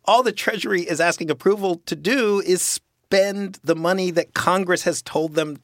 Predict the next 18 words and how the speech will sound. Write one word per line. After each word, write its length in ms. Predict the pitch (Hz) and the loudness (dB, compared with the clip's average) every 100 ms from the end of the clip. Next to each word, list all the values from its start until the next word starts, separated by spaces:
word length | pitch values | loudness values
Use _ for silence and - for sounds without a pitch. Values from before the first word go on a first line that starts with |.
| - | -12
to 160 | - | -8
spend. 800 | 139 - - - 180 151 - - - | -6 -8 -10 -2 -2 -2 -8 -14 -12
I 40 | |
mean, 80 | 127 202 | -10 -4
in 180 | 175 | -2
other 220 | - 214 190 | 0 -2 0
words, 440 | 160 143 135 - - - - - _ _ _ - | 2 2 0 -6 -12 -14 -14 -18 _ _ _ -10
Congress 800 | - 208 233 190 185 160 - - _ _ _ | -2 0 2 4 4 2 -2 -12 _ _ _
says, 400 | - 175 160 127 | 0 2 2 2
"Go 180 | 165 170 | 2 2
spend 320 | - 160 165 | 2 2 2
this 160 | 156 151 | 0 0
money," 400 | 127 127 143 160 | 0 2 0 0
and 160 | 165 | 0
then 140 | 175 175 | 2 2
acts 240 | 175 - | 0 2
all 180 | 175 156 | 2 2
huffy 680 | - 220 226 135 143 185 | -2 -4 -2 -2 -2 -4